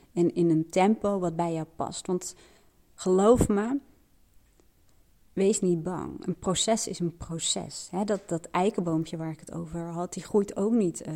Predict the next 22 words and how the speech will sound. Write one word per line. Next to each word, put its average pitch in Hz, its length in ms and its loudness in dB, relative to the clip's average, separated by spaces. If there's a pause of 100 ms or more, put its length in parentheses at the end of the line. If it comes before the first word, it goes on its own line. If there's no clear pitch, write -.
tien 165 220 2
centimeter 151 600 -4
per 151 160 -6
dag - 260 -10
of - 100 -18
zo. - 160 -12
Die 165 100 -8
groeit 226 520 -2
precies 254 640 0 (260)
zoveel 202 800 4
als - 420 0 (340)
nodig 185 400 2
is 185 240 -4
om 175 140 0
een 175 80 2
sterke 170 680 -4
eikenboom, 156 500 -6
als 156 120 -12
het - 100 -14
ware, 160 360 -12 (580)
te 165 140 -6
worden. - 280 -12